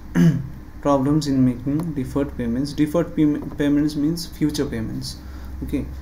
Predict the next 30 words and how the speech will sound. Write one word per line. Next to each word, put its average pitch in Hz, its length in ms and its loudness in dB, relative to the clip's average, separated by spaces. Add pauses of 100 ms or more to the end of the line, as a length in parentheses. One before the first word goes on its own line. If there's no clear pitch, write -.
(160)
for 131 160 0
this 151 180 0
also 156 240 0
we 151 140 4
will 135 140 2
have 123 200 -4
to 135 80 -4
take 131 240 -2
one 117 160 0
example. 120 560 -4 (440)
Uh, 120 320 -4
let's 139 280 0
say 160 420 2 (1400)
there 135 280 4
is 160 360 4 (600)
a 127 320 0 (600)
marriage 143 560 0
function 127 560 -2 (300)
or 123 100 -6
there 120 220 -4
is 127 280 -2 (400)
a 127 60 -4
wedding 131 500 2 (760)
ceremony 131 640 2 (680)
at 131 100 -4
the 123 80 -4
place - 640 -2 (100)
of 131 160 -4 (140)
Ram. 117 360 -4 (680)
Okay, 139 300 -4